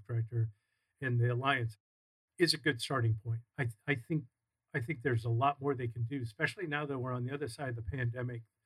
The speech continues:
They should put on a new pair of glasses on how they serve some of the nonprofits. I don't wanna bash 'em. I, these are, they're very good. I just, I think that things look different now out of the last two years, and I, I,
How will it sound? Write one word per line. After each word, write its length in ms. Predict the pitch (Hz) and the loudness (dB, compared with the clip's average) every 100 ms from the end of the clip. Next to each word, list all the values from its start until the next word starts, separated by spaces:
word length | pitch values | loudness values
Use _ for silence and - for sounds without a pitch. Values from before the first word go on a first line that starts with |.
| _ _ _ | _ _ _
They 100 | 151 | 2
should 260 | 120 143 117 - _ _ _ 185 | 2 -2 -8 -12 _ _ _ -2
put 100 | 175 | 0
on 100 | 131 | 0
a 20 | |
new 200 | 127 143 | 0 -2
pair 200 | - 143 | 2 4
of 120 | 120 120 | 4 2
glasses 440 | 123 127 120 117 | 0 0 -4 -2
on 260 | 117 117 117 _ _ _ | 0 0 -4 _ _ _
how 100 | 170 | 2
they 140 | 143 | 2
serve 340 | 117 - 143 117 | -2 0 -2 -2
some 140 | 139 | -4
of 60 | 123 | 0
the 60 | 120 | 2
nonprofits. 840 | 123 117 113 120 113 117 - _ _ _ _ _ _ | 4 2 0 -2 -2 -8 -20 _ _ _ _ _ _
I 60 | 160 | 6
don't 100 | 165 | 6
wanna 120 | 135 | 2
bash 380 | 120 123 117 117 | 4 6 6 4
'em. 160 | 110 113 | -6 -6
I, 140 | 131 120 - _ 147 | -6 -6 -10 _ -8
these 160 | 120 | -2
are, 100 | 123 | 0
they're 160 | 123 143 | 4 4
very 260 | 156 160 120 | 6 4 4
good. 280 | 135 110 110 | 2 2 0
I 20 | 120 | -8
just, 240 | 113 - _ _ _ _ _ - | -8 -12 _ _ _ _ _ 0
I 80 | |
think 280 | 120 175 165 - | 2 0 -4 0
that 240 | 139 123 113 - | 2 2 -2 2
things 260 | 190 190 120 | 2 2 -2
look 140 | 156 165 | -6 -4
different 360 | - 113 123 117 | -2 -2 -2 -2
now 300 | 127 120 117 120 | 0 -2 -2 -6
out 140 | 120 | -8
of 80 | 117 | -8
the 80 | 120 | -8
last 340 | 123 120 117 | -6 -8 -8
two 80 | - | -8
years, 340 | 127 123 113 110 | -6 -4 -4 -4
and 80 | 120 | -6
I, 380 | 127 123 | -6 -12
I, 40 | - | -8